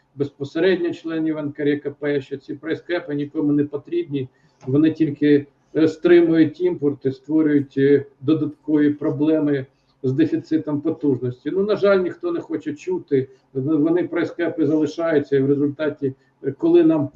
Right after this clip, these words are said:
ця електрична енергія потрібна, наприклад, у вечірні піки, ми не можемо її купити в достатніх обсягах, оскільки невигідно її купувати, е, з комерційної точки зору,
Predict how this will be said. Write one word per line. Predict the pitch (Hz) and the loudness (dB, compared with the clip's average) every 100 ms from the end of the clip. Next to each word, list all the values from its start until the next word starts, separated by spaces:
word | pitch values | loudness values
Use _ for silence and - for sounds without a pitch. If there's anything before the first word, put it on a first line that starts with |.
| - | -12
ця | - 330 | -4 0
електрична | 311 - 160 - 156 | 0 0 -2 -2 -4
енергія | 151 151 139 | -2 0 0
потрібна, | 147 160 - 185 160 143 | -2 -6 -4 -2 0 0
наприклад, | 139 131 - 143 139 131 | -2 -4 -2 -2 -2 0
у | 156 | 2
вечірні | 143 - 160 147 143 135 - | 2 0 0 2 0 -2 0
піки, | 139 - 127 123 | 0 0 -8 -2
ми | 165 | 0
не | 175 | 0
можемо | 175 147 160 147 | 0 -2 0 4
її | 143 | 2
купити | - 156 190 190 170 | 2 -2 0 0 0
в | 139 | -6
достатніх | 147 - 156 - 143 165 | -8 -6 -6 -6 -10 -8
обсягах, | 170 - 135 131 - _ _ _ _ _ | -8 -8 -12 -14 -18 _ _ _ _ _
оскільки | - - - 170 - 156 | -6 -4 2 2 4 4
невигідно | 170 147 175 147 151 147 | 6 8 6 6 2 2
її | 143 147 143 | 2 4 2
купувати, | - 131 - 143 170 165 - 143 - _ _ _ _ - | 0 -6 -2 0 0 -2 -2 -2 -4 _ _ _ _ -4
е, | 156 147 143 143 | 2 4 4 0
з | 135 - | -2 -8
комерційної | - 165 170 - 175 160 147 | -2 0 0 0 2 2 2
точки | 143 143 - 143 | 0 -2 -2 -2
зору, | 127 135 135 | 2 2 0